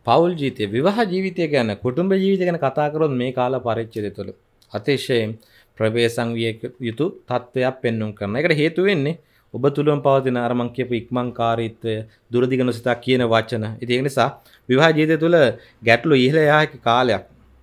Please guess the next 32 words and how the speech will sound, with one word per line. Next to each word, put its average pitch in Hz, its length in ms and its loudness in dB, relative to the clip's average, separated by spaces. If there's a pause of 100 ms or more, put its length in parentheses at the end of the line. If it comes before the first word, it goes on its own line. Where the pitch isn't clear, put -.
(120)
පහුගිය 151 340 2
කාලයේ 175 420 6 (400)
තරම 156 320 4
පාලනය 151 380 4
වෙලා 196 180 4
තිබෙන 185 260 0
ඔය 180 80 2
තත්ත්වය. 175 340 0 (260)
ගැටලුකාරී 131 520 -2
තත්ත්වයන් 143 260 -2
තරම 135 220 0
දුර 139 180 0
පාලනය 135 420 0
වෙලා 170 160 4
තිබ්බනේ. 165 380 -2 (220)
අන්න 113 200 -2
ඒ 131 140 2
දේවල් 151 340 4
නැවත 139 220 2
ඉස්මතු 147 420 0
වෙන්න 165 180 0
හේතු 139 340 0
කාරණා 139 460 2
යෙදෙනවා. 113 460 -2
ඒ 135 140 -2
වගේම 175 320 2 (420)
ඔබට 147 240 4
ඔබගේ 151 280 4
පවුලේ 135 440 4
අය 156 120 4
මේ 156 140 0 (240)
උදෙසා 135 420 0